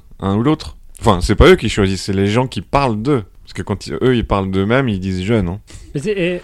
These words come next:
Speaker 2: est-ce que c'est utilisé pour ça ou c'est plutôt utilisé neutre comme, euh, dans le sens, euh, moi, je parlais à, à la personne du magasin, et elle m'a dit. Moi, je l'ai compris comme ça, en fait.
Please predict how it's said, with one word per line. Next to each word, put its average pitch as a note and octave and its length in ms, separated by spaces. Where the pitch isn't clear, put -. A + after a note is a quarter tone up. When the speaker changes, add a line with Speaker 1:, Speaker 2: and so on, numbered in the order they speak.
Speaker 2:
est-ce C3+ 120
que - 120
c'est G3+ 200
utilisé E3 460
pour D3 200
ça G#3 120
ou F3+ 60
c'est D#3 140
plutôt D3 240
utilisé C#3 360
neutre D3+ 280
comme, C3 260
euh, A#2 880
dans A2+ 140
le A2+ 60
sens, B2 380
euh, A2 500
moi, A#2 100
je - 80
parlais B2 460
à, A2+ 580
à B2+ 80
la A2+ 100
personne B2 440
du A2+ 80
magasin, A2+ 480
et B2 100
elle B2 160
m'a A#2 120
dit. G#2+ 200
Moi, C#3 80
je C3+ 40
l'ai D#3 80
compris - 240
comme G#2 160
ça, - 100
en C#3 40
fait. A2 160